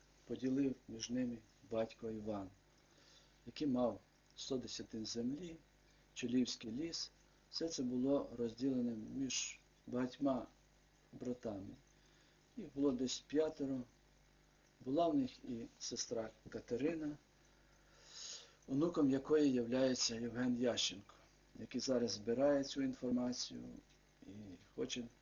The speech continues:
докопатись, чи був генерал Козак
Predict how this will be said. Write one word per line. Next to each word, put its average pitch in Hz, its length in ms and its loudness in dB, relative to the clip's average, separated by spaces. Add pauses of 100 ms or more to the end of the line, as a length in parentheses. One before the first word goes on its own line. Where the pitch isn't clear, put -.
(420)
докопатись, 131 800 0 (100)
чи - 180 -6
був 151 300 -2 (800)
генерал 117 500 2
Козак 147 520 0